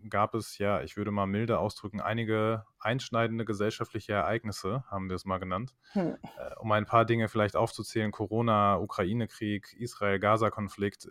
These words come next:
Speaker 1: es gibt's ein Gefühl schon immer, aber klar, das, was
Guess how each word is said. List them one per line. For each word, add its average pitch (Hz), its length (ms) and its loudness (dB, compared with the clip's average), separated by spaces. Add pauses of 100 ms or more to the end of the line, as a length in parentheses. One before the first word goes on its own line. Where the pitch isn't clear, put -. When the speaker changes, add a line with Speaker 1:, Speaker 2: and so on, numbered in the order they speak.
(140)
Speaker 1:
es - 360 -14 (540)
gibt's - 240 -2
ein 107 220 -4
Gefühl 131 240 2
schon 123 180 0
immer, 135 400 4
aber 101 480 2
klar, 107 380 0
das, 95 240 -8
was - 260 -8